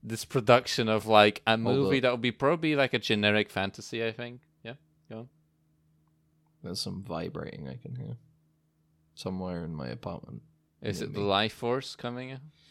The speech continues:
Speaker 1: coming
Speaker 2: Yeah, I
Speaker 1: out
Speaker 2: think
Speaker 1: from
Speaker 2: my life force is being sapped out into another apartment. And now it has stopped. Okay, all right.
Speaker 1: Or it could be like the, the, the movie that I just watched, which is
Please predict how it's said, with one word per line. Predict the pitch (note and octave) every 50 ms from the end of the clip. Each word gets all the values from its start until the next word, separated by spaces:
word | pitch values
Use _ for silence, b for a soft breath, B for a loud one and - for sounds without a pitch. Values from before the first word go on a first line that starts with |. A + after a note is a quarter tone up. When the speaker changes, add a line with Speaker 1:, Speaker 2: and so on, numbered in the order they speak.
| b b b b
Speaker 1:
coming | - A2+ A2+
Speaker 2:
Yeah, | G#2 G#2
I | G2+
Speaker 1:
out | G#2
Speaker 2:
think | G#2 G#2+ G#2
Speaker 1:
from | G2
Speaker 2:
my | G2 F#2+
life | G2 F#2+ G2 G2 F#2+ F#2
force | - - G2 F#2 F#2+ - -
is | F#2+ F#2 -
being | - G2 F#2+ F#2 F#2+
sapped | - - F#2+ F2+ - - - -
out | G#2 G2 F#2 - -
into | F#2 G2+ - - G2
another | F#2+ G2 G2 - - E2 F#2+
apartment. | F#2 - - G2+ F#2 F2+ - F2 G2 - - _ _ _ _ _ _ _ _ _ _ _ _ _ _ _ _ _ _ _ _ - -
And | F#2 F#2 -
now | F#2+ F#2+ F#2 F2 - -
it | F#2+ D#2+
has | - G#2+ G2 F#2+ F#2 - - - _ _ _ -
stopped. | - - - - - - - - _ _ -
Okay, | A2+ A2+ - E2 - - _ -
all | -
right. | - A2
Speaker 1:
Or | A2 A2+
it | A2 -
could | - G#2+ G#2
be | G#2+ A#2
like | G#2+ G#2 G2+ G2 G2 G2+ F#2+ - - - - _ _ _ _ _ _ -
the, | - - G#2+ G#2 G2+ F#2+ F#2+ F#2+ F#2+ F#2+ - - -
the, | - - -
the | G#2+ G#2+ G#2 G2
movie | G2+ G#2 G#2+ G2 G2
that | F#2 - G2+ -
I | A2 A#2
just | A2 - A#2 G#2 - -
watched, | - G#2+ G#2 F#2 - -
which | - G2+ - - -
is | G2 F#2+ -